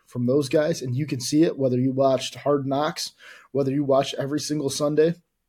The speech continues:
You see these guys grinding their faces off, and it's not perfect. Dave, you already said it. It, it was not pretty exactly against the Bucs, and it wasn't pretty against the Rams either. But this team is finding ways to win,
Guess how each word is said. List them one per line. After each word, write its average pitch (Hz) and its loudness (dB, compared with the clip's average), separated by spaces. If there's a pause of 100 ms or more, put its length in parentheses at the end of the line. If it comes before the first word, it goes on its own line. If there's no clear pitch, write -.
(340)
You 139 -2
see 135 0
these 135 0
guys 127 2
grinding 143 2
their 151 2
faces 147 2
off, 156 0 (380)
and 139 0
it's 135 0
not 131 -2
perfect. 175 -2 (100)
Dave, 131 0
you 147 2
already 151 4
said 143 2
it. 101 -4
It, 117 -4
it 113 -4
was 113 -6
not 143 -2
pretty 170 2
exactly 147 2
against 143 -4
the 139 -6
Bucs, 151 -2
and 120 -6
it 110 -6
wasn't 190 2
pretty 208 -2
against 208 -2
the 180 -2
Rams 175 2
either. 160 0 (460)
But 139 2
this 143 2
team 175 0
is - -4
finding 151 0
ways 143 2
to 127 -6
win, 147 -4